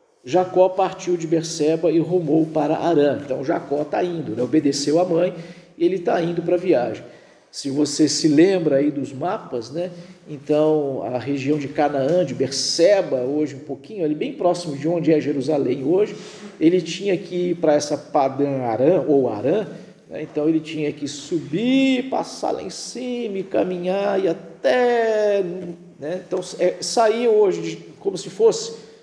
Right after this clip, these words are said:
sair de onde é Jerusalém hoje e ir pra onde é o Iraque atualmente.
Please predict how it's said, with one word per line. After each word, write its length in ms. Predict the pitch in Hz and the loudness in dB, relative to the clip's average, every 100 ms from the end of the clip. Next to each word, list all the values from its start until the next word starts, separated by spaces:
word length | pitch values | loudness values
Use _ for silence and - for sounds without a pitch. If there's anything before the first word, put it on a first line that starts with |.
| _ | _
sair 320 | - 175 185 | -4 0 0
de 140 | 180 180 | 0 0
onde 340 | 180 170 160 | 2 2 4
é 120 | 160 | 4
Jerusalém 680 | 151 165 160 208 208 226 359 | 2 2 2 4 4 2 2
hoje 440 | 180 233 330 - - - - _ _ | 4 4 2 -4 -14 -20 -20 _ _
e 260 | 233 208 240 | -6 0 0
ir 420 | 269 - - - - | 0 -6 -14 -12 -2
pra 160 | 208 | 2
onde 500 | 185 202 202 196 214 | 2 0 -2 -2 2
é 220 | 190 180 | 4 4
o 100 | 190 | 4
Iraque 520 | 214 185 160 160 - - - _ _ _ _ - | 0 2 2 0 -6 -18 -20 _ _ _ _ -12
atualmente. 840 | 135 180 175 139 120 - - - | -6 0 2 2 -4 -6 -14 -20